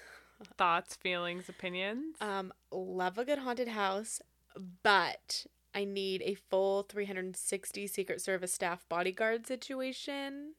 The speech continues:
Speaker 2: <laughs>
Speaker 1: to feel safe, and my head will be in somebody's back the whole time
Speaker 2: <laughs>
Speaker 1: until I decide to peek up and go, <gasps> and then go back down, okay?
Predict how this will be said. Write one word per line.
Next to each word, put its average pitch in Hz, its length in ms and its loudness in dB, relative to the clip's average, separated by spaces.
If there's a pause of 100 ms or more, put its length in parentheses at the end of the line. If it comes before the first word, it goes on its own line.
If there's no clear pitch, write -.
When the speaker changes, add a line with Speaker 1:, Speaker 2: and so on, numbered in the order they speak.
(100)
Speaker 2:
<laughs> - 160 -12
Speaker 1:
to 220 1000 -4
feel 185 220 4
safe, 196 280 4 (280)
and 202 140 -2
my 196 140 4
head 196 220 0
will 202 100 2
be 190 380 -2 (680)
in 196 180 -2
somebody's 185 360 -4
back 156 600 -2
the 262 120 2
whole 180 440 2
time 120 340 -4 (180)
Speaker 2:
<laughs> - 140 -2
Speaker 1:
until 202 240 4
I 185 160 8
decide 196 380 4
to 202 80 -4
peek 190 280 -4
up 170 200 2
and 175 120 -2
go, 175 160 0 (320)
<gasps> 571 320 -6
and 254 140 10
then 240 120 8
go 233 120 10
back 196 200 6
down, 127 300 0
okay? 294 180 0